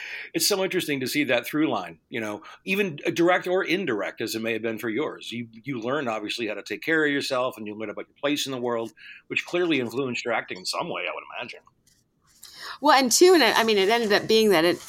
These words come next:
Speaker 2: when I'm in all those Nightmare on Elm Street, mo-, you know, movies, uh, I did a lot of moving and fighting and running and and a lot of it was choreography, and especially my fight scenes with Freddie, we would chore-, choreograph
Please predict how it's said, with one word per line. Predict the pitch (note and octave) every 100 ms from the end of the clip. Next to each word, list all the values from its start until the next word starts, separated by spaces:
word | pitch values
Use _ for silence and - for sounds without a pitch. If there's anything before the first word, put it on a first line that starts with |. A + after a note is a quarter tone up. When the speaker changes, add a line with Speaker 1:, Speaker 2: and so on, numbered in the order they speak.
| -
Speaker 2:
when | A3
I'm | G#3+ G#3+
in | B3
all | G#3+
those | G3+ F#3+
Nightmare | G3 F#3+ F#3+
on | F3
Elm | F#3+ A#3+
Street, | - F#3+
mo-, | F#3+ - -
you | F#3+
know, | E3+ D#3
movies, | D3+ G#3+ C4+ G#3 F#3+ F3 - - - - _ -
uh, | G3 F3+ C3 - - _
I | G3 G3+
did | E3+ B3
a | A3+
lot | F#3 F3+ G#3+ D4
of | A#3+ F3
moving | F#3 G#3+ B3+ G3 F3
and | E3 E3 D#3+ -
fighting | - F3+ A3 G3 F#3 E3+ D#3+
and | D#3 D3 C#3
running | E3 F#3 G3 F3 D#3+ D3
and | G#2+ - D#3+ - _ _ _ _
and | F#3
a | F3+
lot | F3+ F#3+ G#3+
of | G3+
it | -
was | F3
choreography, | - G#3 F#3 E3+ F3 E3 - E3
and | E3 D#3+ - - - _ _ F3+
especially | G3 - G3+ G3 G3+
my | F#3 E3+
fight | - F3+ F3
scenes | F3+ E3+ F3
with | E3
Freddie, | - F#3+ F#3
we | F3+
would | E3+ - _ _ _ -
chore-, | - A#3 A3+ - _
choreograph | - A3+ A3+ G3 F#3 D3+ D3+ -